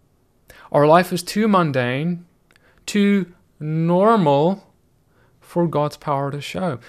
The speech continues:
Not that his power is not there, because his power is actually everywhere. The fact that you're sitting here watching this video and me sitting here talking to you, this is God's power, because I'm breathing. Like, I'm so dependent.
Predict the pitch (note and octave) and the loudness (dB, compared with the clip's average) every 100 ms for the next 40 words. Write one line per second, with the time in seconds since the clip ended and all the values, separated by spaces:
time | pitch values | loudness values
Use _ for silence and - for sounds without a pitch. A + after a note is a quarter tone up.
0 | - D3+ E3+ F3+ E3 D3 - D#3 D3 C#3 | -14 -4 -2 0 -2 -4 -2 0 0 -2
1 | - G3 G#3 D3+ C#3+ D3+ D3 C#3 - E3+ | -2 0 0 -2 -6 -8 -8 -10 -4 2
2 | F3 D#3 D3+ E3 - D3 E3+ F#3 D3 A#2+ | 4 4 0 -2 -4 -2 -2 0 0 -2
3 | G#2+ A#2+ _ _ _ _ _ - F#3 F#3 | -4 -8 _ _ _ _ _ -4 0 0
4 | F3 E3+ D3 E3 D#3 - D3+ F3 F3 F#3 | 0 -4 0 -2 -2 -6 -2 -2 0 0
5 | F#3 C3+ C3 D3+ - F3+ F3+ D3+ C3 C#3+ | 0 0 -2 -2 -4 -2 -2 -2 -4 0
6 | D#3+ E3 D3 C3+ D3+ D#3 - D#3 E3 E3+ | 2 2 0 -2 -2 -4 -2 0 0 0
7 | D#3+ D3 C#3+ E3+ E3+ F3+ D3 D3+ E3 C#3 | -2 -2 -4 -6 -6 -4 -4 -4 -6 -4
8 | C3+ C3 - D3 C3+ A2 - - - C#3+ | -4 -4 -4 -2 0 -2 -8 -20 -6 -6
9 | - D#3 C#3 - _ _ - D#3 D3+ C#3 | 0 0 -2 -10 _ _ -4 -2 -2 -2
10 | D#3+ F3+ D3+ A#2 G2 _ _ _ _ _ | 0 2 0 -2 -8 _ _ _ _ _
11 | _ _ _ _ - C#3 C#3+ - - - | _ _ _ _ -4 0 0 -2 -18 -4
12 | D3+ F#3 E3 - D#3+ E3+ E3+ C3 D3 D3 | 0 2 2 2 4 4 4 -2 -4 -2
13 | D#3+ F#3 - | 0 -2 -6